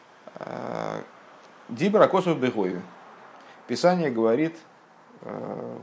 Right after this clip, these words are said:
когда Писание зачастую, когда Писание, э, описывает какую-то закономерность, то оно выбирает, оно, оно выбирает наиболее,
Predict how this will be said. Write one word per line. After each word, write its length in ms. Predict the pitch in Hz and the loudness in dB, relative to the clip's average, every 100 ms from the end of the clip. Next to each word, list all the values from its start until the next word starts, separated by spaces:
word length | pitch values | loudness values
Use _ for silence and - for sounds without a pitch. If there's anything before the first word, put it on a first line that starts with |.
| - | -12
когда 260 | - 117 135 | -8 2 2
Писание 460 | 120 - 117 104 95 | 4 2 2 0 -2
зачастую, 640 | 101 123 135 - 117 87 80 - - - - - _ | -4 -4 -4 -2 -2 -2 -6 -16 -20 -20 -20 -20 _
когда 260 | 110 120 117 | -2 4 4
Писание, 800 | 110 - 120 107 104 101 90 - | 2 0 2 2 0 0 -2 -4
э, 340 | - 98 104 | -8 -4 2
описывает 420 | 82 - 120 98 92 | 2 0 -4 -6 -6
какую-то 320 | 104 107 87 | -6 -6 -6
закономерность, 560 | 107 123 151 240 247 | -6 -4 -2 0 0
то 80 | 175 | 2
оно 180 | 127 160 | 4 4
выбирает, 520 | 135 113 147 156 156 | 0 2 2 2 2
оно, 340 | - 131 127 117 | 0 2 0 0
оно 240 | 117 117 135 | -2 0 0
выбирает 540 | 113 123 170 180 180 | 0 4 4 4 0
наиболее, 680 | 120 113 117 147 147 135 | -2 0 0 0 2 2